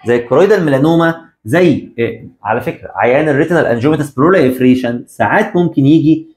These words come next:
بسبريتينال فلويد في الاول. تمام؟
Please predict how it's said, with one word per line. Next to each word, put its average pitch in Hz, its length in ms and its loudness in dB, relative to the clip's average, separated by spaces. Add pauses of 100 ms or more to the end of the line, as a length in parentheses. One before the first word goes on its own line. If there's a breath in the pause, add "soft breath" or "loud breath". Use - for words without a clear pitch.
(100)
بسبريتينال 151 580 2
فلويد 131 260 0
في 120 120 -8
الاول. 87 280 -10 (640)
تمام؟ 175 400 -2